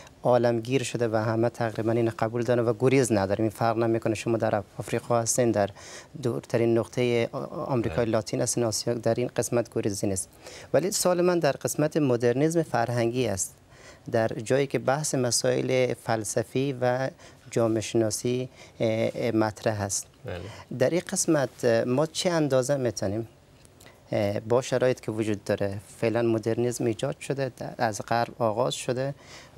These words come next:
Speaker 1: و بخوایم نخواهیم، اه، راه پیدا کرده به جوامع ما و شما هم. در این شرایط، اه، تا چه اندازه ما می‌تونیم،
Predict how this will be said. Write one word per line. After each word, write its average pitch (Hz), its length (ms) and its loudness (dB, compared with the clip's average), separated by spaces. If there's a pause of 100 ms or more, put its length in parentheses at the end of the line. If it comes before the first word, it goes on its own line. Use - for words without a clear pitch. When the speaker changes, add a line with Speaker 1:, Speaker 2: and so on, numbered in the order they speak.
Speaker 1:
و 120 240 2 (180)
بخوایم 143 400 0
نخواهیم، 135 440 0 (300)
اه، 117 280 2
راه 120 360 2
پیدا 117 280 2
کرده 127 240 -4
به 110 140 -2
جوامع 113 440 2
ما 107 200 0
و 98 40 -6
شما 104 320 -2
هم. 107 240 -2 (680)
در 135 140 4
این 196 260 -2
شرایط، 120 540 2 (720)
اه، 113 340 2 (280)
تا 139 160 0
چه - 180 -2
اندازه 147 500 2
ما 156 160 4
می‌تونیم، 107 540 -2